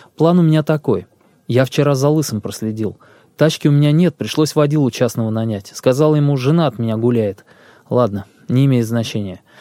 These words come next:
Короче, живет он на Ленинском проспекте, в Сталинском доме. Завтра суббота, так? Он поедет на своей пятерке. Ты его возьмешь прямо во дворе, без члена вредительства. Аккуратно. Сядем в тачку, я с ним немножко потолкую, по душам.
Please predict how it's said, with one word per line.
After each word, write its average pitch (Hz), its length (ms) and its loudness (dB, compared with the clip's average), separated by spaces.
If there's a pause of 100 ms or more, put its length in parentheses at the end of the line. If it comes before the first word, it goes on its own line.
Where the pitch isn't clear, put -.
(200)
Короче, 143 480 0
живет 143 360 2
он 143 80 2
на 135 100 2
Ленинском 143 440 0
проспекте, 131 540 -2
в - 80 -12
Сталинском 139 580 0
доме. 104 320 -2 (140)
Завтра 135 360 0
суббота, 160 400 -2
так? 170 300 -4 (500)
Он 170 140 2
поедет 160 440 2
на 151 60 2
своей 151 220 0
пятерке. - 560 -4 (160)
Ты 147 100 0
его 180 200 4
возьмешь 151 400 0
прямо 143 280 0
во 147 100 -2
дворе, 147 440 0
без 131 260 0
члена 143 360 0
вредительства. 117 840 -4
Аккуратно. 120 640 -2 (280)
Сядем 165 340 0
в - 60 -8
тачку, 113 440 -2
я 117 200 0
с - 100 -6
ним 151 100 2
немножко 135 420 0
потолкую, 117 540 -2
по 170 140 -2
душам. 110 480 -2